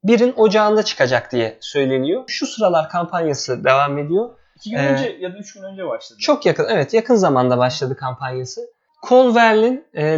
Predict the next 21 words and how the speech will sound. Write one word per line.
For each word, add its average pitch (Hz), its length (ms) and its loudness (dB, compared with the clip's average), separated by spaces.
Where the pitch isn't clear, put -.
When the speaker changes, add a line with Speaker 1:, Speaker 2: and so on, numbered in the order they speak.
Speaker 1:
Leather 220 220 6
Games 208 360 0
ile 196 80 0
beraber 196 360 -2
çıkardığı 120 520 -2
oyunu. 120 440 -4
Root, 214 240 4
bundan 143 520 -4
bir 170 120 2
önceki 131 320 -2
oyunları, 123 360 -4
bu, 151 260 -4
e, 123 40 -12
ikilinin, 120 520 -8
bu 143 60 -8
firmayla 120 500 -6
tasarımcının 131 640 -6
bir 175 140 0
önceki 120 260 -4
oyunu 196 220 -4
Root'tu. 196 500 -2